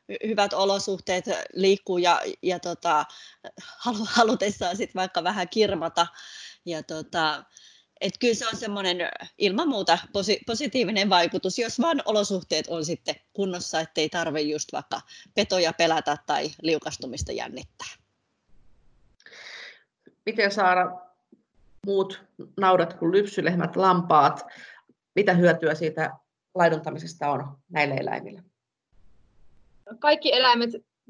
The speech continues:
Speaker 3: tietysti tykkää laiduntaa ja, ja ne mielellään ottaa sen ravinto-, ravintonsa sillä laiduntamalla ja nyhtää sitä ruohoa siltä kasvillisuudesta. Ja se on heille niinku eläimille luontainen tapa syödä, se laiduntaminen. Ja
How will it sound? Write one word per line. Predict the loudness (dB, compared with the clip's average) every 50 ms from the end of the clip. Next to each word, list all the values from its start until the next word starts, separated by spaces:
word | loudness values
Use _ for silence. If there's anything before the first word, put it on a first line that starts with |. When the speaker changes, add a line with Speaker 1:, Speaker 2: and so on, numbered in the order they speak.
| -8 -4
Speaker 3:
tietysti | -2 -2 -2 -2 -4 -4
tykkää | -4 0 4 4 6 6
laiduntaa | 6 6 4 4 0 -4 -4 -2 -2 0
ja, | 0 0 0 -2 -4 -8 _ _ _ -8
ja | -6 -4
ne | -4 -4
mielellään | -2 -2 -2 0 2 4 4 4
ottaa | 2 0 0 -2 -2
sen | 0 0 -2
ravinto-, | 0 0 0 0 0 -2 -4 -6 -8 -8 _ -2
ravintonsa | 0 2 2 2 0 -2 -4
sillä | -6 -2 -2 -2 -2 -2 _ _ _ _ _ _ 2
laiduntamalla | 6 6 8 6 6 2 -2 -6 -6 -4 -4 -6 -6 -6
ja | -6 -4 -4 -4
nyhtää | -6 -10 -10 -8 -8 -8 -6
sitä | -6 -6 -6 -6 -6 _ _ _ _ _ _ _ _ _ _
ruohoa | 0 0 2 2 2 0
siltä | -4 -4 -8 -8 -8 -10 _ _ _
kasvillisuudesta. | -2 -2 -2 0 -2 -4 -2 -2 -4 -4 -4 -4 -6 -4 -6 -8 -8 _ _ _ _ _ _ _ _ _ _ _ _ _ -8
Ja | 0
se | 2 4
on | 6
heille | 6 6 6 4
niinku | 4 2 2 4 2 2 2 _ _ 2
eläimille | 4 4 6 6 6 4 4 6
luontainen | 6 4 4 2 2 0 2 0
tapa | 0 2 2 2 2
syödä, | 2 0 -4 -4 -4 0 0 -2 -2 -2 _ _ _ _ _ _ _ _ _
se | -2 2
laiduntaminen. | 2 2 2 0 0 0 0 0 2 0 -2 -2 -4 -8 _ _ _ _ _ _ _ _ _ _ _ _ _ _ _ -20 -20 -18 -8 0
Ja | 4 4 4 4